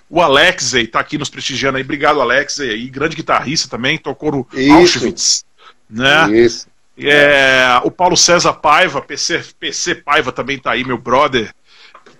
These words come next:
Speaker 1: né? Ah, a gente, inclusive, a, a gente assistiu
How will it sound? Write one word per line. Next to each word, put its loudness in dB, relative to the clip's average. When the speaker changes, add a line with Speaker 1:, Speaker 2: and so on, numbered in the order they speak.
Speaker 1:
né? -2
Ah, 4
a 4
gente, 0
inclusive, 0
a, 0
a 2
gente -2
assistiu -4